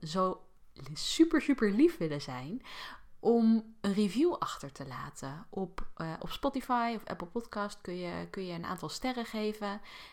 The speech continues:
En bij Apple kan je volgens mij zelfs ook een verhaaltje achterlaten. Dat hoeft allemaal niet. Dat mag wel als je denkt van, "Nou, ik wil daar graag wat meer over kwijt." Doe je ding. Lijkt me hartstikke leuk om te lezen.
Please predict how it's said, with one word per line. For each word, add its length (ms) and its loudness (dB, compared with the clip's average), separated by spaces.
En 720 -4
bij 520 -4
Apple 300 2
kan 160 -2
je 80 -4
volgens 220 -6
mij 120 -8
zelfs 240 -6
ook 80 -12
een 100 -4
verhaaltje 460 0
achterlaten. 840 -4
Dat 160 -4
hoeft 220 -2
allemaal 220 -2
niet. 420 -6
Dat 140 -8
mag 440 -2
wel 320 -4
als 220 -4
je 160 0
denkt 320 -4
van, 160 -8
"Nou, 160 -4
ik 100 -6
wil 140 0
daar 120 -2
graag 220 -4
wat 120 -6
meer 260 0
over 240 0
kwijt." 420 -2
Doe 280 8
je 140 8
ding. 420 -4
Lijkt 240 0
me 60 0
hartstikke 520 -2
leuk 240 -2
om 100 -4
te 120 -6
lezen. 480 -6